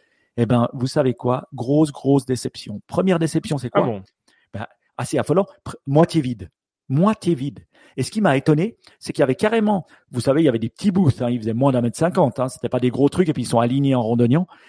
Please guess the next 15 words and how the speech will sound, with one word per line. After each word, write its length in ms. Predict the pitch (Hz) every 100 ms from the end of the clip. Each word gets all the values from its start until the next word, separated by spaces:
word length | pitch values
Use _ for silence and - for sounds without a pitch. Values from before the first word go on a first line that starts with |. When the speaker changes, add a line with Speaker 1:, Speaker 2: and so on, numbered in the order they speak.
| -
Speaker 1:
Non 140 | 147 220
seulement 260 | 196 165
ça, 200 | 143 269 - _ _ -
mais 280 | 175 311 - _ _
les, 240 | 127 135 -
il 40 |
y 40 | 131
avait 140 | 127
des, 220 | 120 123 -
des, 200 | 120 107
des 160 | 117
booths 260 | 113 208 170
avec 180 | 120 113
des 160 | 117
noms 240 | 123 185